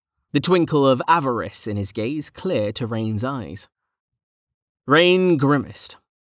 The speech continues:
hopping on one foot as he struggled with a sabaton. Mlem snorted and shifted his gaze back to Rain. "Here, at least let me help you before you hurt yourself. I understand acting quickly to seize an opportunity, but this is ridiculous.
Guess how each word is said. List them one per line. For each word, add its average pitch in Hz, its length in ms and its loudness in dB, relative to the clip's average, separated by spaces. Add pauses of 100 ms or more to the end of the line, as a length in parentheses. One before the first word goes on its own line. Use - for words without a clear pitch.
(120)
hopping 139 320 2
on 117 160 2
one 117 180 2
foot 131 380 0
as 131 80 -4
he 117 100 -4
struggled 110 520 -4
with 107 100 -6
a 104 60 -4
sabaton. 110 600 -6 (1600)
Mlem 175 360 4
snorted 151 480 0
and 135 160 -4
shifted 131 360 -8
his 131 160 -2
gaze 110 340 -2
back 104 240 -8
to - 140 -14
Rain. 104 340 -8 (800)
"Here, 131 280 0 (300)
at 196 160 2
least 208 260 0
let 175 200 0
me 143 160 0
help 156 280 0
you 113 120 -8
before 147 320 0
you 139 100 2
hurt 143 260 0
yourself. 123 460 -4 (600)
I 160 140 2
understand 165 520 2
acting 151 380 0
quickly 131 460 -2
to 147 100 -2
seize 143 280 4
an 135 100 4
opportunity, 135 640 0
but 180 240 -8
this - 280 0
is 185 240 0
ridiculous. 165 960 -4